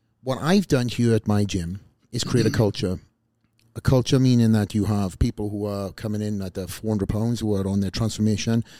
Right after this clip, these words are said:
Speaker 1: training next to somebody like Nick Walker, who is going for the Mister Olympia, training next to somebody who is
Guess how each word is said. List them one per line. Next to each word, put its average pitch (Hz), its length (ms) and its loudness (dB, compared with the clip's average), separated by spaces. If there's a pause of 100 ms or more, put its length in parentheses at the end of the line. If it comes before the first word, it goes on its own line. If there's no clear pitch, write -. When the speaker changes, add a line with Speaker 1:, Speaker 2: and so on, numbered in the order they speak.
(280)
Speaker 1:
training 147 260 4
next 139 200 0
to 131 80 -2
somebody 127 520 -2 (300)
like 110 160 -4
Nick 120 180 -2
Walker, 107 400 0 (140)
who 113 120 2
is 107 80 2
going 110 200 0
for - 80 -4
the 107 80 0
Mister 104 240 0
Olympia, 101 480 -2
training 147 220 0
next 143 180 0
to 131 100 2
somebody 117 460 2
who 110 260 2
is 104 300 -2